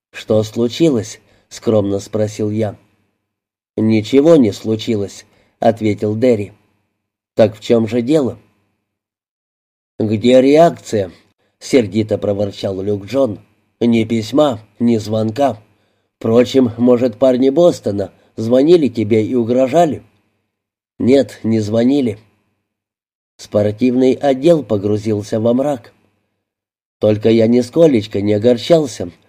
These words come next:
что статья провалилась с треском. Если только это действительно так. Пока ещё рано делать какие-либо выводы, и я высказал им свои соображения.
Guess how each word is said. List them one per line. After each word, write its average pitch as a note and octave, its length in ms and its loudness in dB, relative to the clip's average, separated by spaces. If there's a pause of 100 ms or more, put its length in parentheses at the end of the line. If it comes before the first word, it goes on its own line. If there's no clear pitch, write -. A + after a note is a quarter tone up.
что - 260 -2
статья G#2+ 460 -2
провалилась G#2 600 -4
с - 60 -20
треском. C3+ 560 -4 (840)
Если G#2+ 440 -2
только A2+ 340 -2
это A#2 240 2
действительно A#2+ 720 -2
так. G#2+ 340 -6 (840)
Пока A2 260 2
ещё C3 360 4
рано D#3 280 2
делать G#2 360 0
какие-либо G#2+ 580 -2
выводы, A#2+ 520 0 (600)
и B2 100 -2
я A#2 180 4
высказал G#2+ 560 -2
им A2+ 300 -4
свои A2 400 -4
соображения. A#2 840 -4